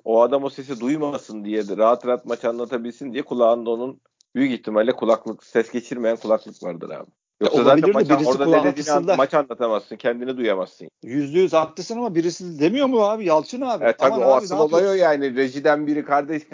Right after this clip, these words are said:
Speaker 1: <laughs> "Ya Yalçın abi bir dur ya, Allah adı verdim." demez misin yani?
Speaker 2: Yani abi o kadar rahatlar ki. Beşiktaş küfürlerini yayınlarız. Pozisyonlarını göstermeyiz. İstediğimiz pozisyonu gösteririz. İste-, ne ol-, sonuç ne oluyor? Beşiktaş yöneticileri geliyor, iki çayımızı içiyorlar.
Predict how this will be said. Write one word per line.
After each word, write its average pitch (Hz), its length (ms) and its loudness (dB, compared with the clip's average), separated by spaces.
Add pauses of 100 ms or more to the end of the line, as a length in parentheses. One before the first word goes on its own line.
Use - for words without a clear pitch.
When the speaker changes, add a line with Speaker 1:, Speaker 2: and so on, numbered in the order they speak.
(100)
Speaker 1:
<laughs> 214 180 -12
"Ya - 280 -2
Yalçın 156 400 4
abi 135 300 0
bir 139 80 -10
dur 147 280 -2
ya, 127 160 -4 (220)
Allah 135 280 0
adı 139 200 0
verdim." 139 380 -2
demez 151 320 0
misin 175 240 -6
yani? 107 340 -6 (300)
Speaker 2:
Yani 123 320 -2
abi 175 220 2
o 175 80 0
kadar 175 260 -2
rahatlar 160 500 0
ki. 175 260 -12 (360)
Beşiktaş 226 400 -8
küfürlerini 185 520 -10
yayınlarız. 185 640 -8 (240)
Pozisyonlarını 202 680 -2
göstermeyiz. 180 800 -2 (300)
İstediğimiz 202 540 -2
pozisyonu 185 500 -2
gösteririz. 180 440 2
İste-, 185 300 -8 (300)
ne 185 80 0
ol-, 240 260 4
sonuç 233 380 0
ne 233 60 -6
oluyor? 220 380 -4 (220)
Beşiktaş 214 380 -6
yöneticileri 214 500 -6
geliyor, 220 400 0
iki - 240 -12
çayımızı 220 420 -2
içiyorlar. 202 440 -4